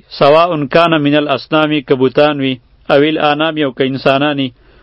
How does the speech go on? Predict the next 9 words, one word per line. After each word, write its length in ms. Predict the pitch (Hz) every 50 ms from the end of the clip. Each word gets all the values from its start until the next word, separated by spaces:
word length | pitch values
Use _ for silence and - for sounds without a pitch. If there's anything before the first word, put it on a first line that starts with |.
| _ _ -
خو 60 | 143
د 60 | 131
الله 340 | 131 139 131 131 147 160 156
تبارک 380 | - - 151 151 151 147 147 143
تعالی 280 | - 156 151 160 165 156
سره 280 | - - 156 135 135 127
مه 120 | 139 147
شریک 300 | 135 - 135 131 131 123
کوئ. 280 | - 135 135 135 135